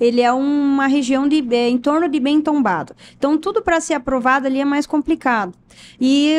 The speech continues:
acabou que a reforma ia ficar muito alta pro valor investido, né, pra gente ter, retornar esse investimento,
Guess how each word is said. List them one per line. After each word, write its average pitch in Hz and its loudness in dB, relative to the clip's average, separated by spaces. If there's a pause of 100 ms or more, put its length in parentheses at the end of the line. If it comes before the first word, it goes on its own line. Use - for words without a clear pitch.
acabou 311 0
que 339 0
a 302 2
reforma 302 0
ia 294 0
ficar 277 -4
muito 302 0
alta 262 2
pro 240 -6
valor 226 0
investido, 285 -2
né, 254 0 (420)
pra 226 0
gente 240 -4
ter, - -2
retornar 247 0
esse 320 -4
investimento, 240 -2